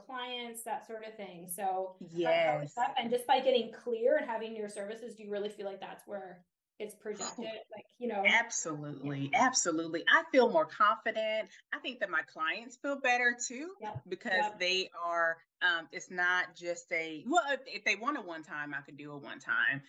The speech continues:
Speaker 2: you know, one-time application or whatnot, but hopefully they see a greater value in a package and working together, um, for a certain time frame. You know, oftentimes, I'm just throwing a number out there, but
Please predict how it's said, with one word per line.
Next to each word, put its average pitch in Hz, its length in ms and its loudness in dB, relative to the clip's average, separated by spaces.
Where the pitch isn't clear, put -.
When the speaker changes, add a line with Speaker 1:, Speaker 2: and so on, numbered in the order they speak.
Speaker 2:
you 185 80 -2
know, 151 140 2
one-time 151 480 0
application 143 640 -6
or - 160 -14
whatnot, 147 360 -2
but 147 100 -4
hopefully 185 580 4
they 156 180 0
see 156 280 -10
a 156 60 -6
greater 156 360 -2
value 160 600 2
in 160 220 6
a 151 120 2
package 170 680 2
and 147 200 -8
working 151 360 -6
together, 151 840 2
um, 151 420 4
for 202 280 2
a 170 60 0
certain 160 380 -2
time 147 420 -6
frame. 185 400 -8
You 220 100 2
know, 214 100 6
oftentimes, 240 760 6
I'm 185 140 0
just 196 180 -14
throwing 160 200 -6
a 156 40 -6
number 151 320 -4
out 139 160 -8
there, 143 200 -10
but 147 260 -8